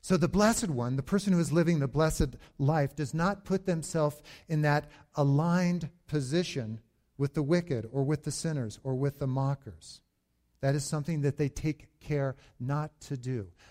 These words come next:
We, again, are in the world, but we are not of the world. We do not allow the world's cloak to warm us.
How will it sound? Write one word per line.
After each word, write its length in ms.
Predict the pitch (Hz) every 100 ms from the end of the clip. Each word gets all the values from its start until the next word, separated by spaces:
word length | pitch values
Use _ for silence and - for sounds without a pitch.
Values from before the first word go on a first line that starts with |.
| _
We, 260 | 135 151 151
again, 500 | - 123 156 135 110 - -
are 240 | 131 131 -
in 180 | 170 180
the 80 |
world, 380 | 131 120 117 117 - _
but 160 | 143 143
we 180 | 185 185
are 120 | 180
not 300 | 165 180 160 _
of 340 | 147 165 135 120
the 80 | 123
world. 520 | 101 90 85 _ _ _ _ _ _ _ _ _ _ _ _ _ _
We 100 | 143
do 120 | 151 151
not 260 | 151 160 -
allow 460 | 127 143 135 131 - _
the 80 | 139
world's 520 | 117 147 147 127 - -
cloak 560 | - 156 147 123 - - _ _
to 120 | -
warm 360 | 127 123 135 127
us. 400 | 90 - - -